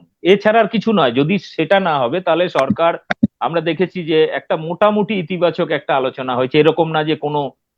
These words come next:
আহ, আলোচনা ভেস্তে গেছে। আলোচনা হয়েছে যথেষ্ট, এখানে অনেক পত্র পত্রিকায়,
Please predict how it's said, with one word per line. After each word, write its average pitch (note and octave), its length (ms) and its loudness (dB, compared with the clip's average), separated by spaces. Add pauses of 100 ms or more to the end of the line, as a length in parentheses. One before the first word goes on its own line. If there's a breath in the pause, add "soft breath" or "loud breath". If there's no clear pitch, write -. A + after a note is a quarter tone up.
(100)
আহ, A2+ 360 4
আলোচনা C3+ 460 2
ভেস্তে C3+ 400 -2
গেছে। - 280 -6 (420)
আলোচনা D3+ 440 2
হয়েছে E3+ 320 2
যথেষ্ট, E3+ 380 0
এখানে E3 260 0
অনেক D#3 380 -2
পত্র D3+ 280 -6
পত্রিকায়, D3+ 460 -2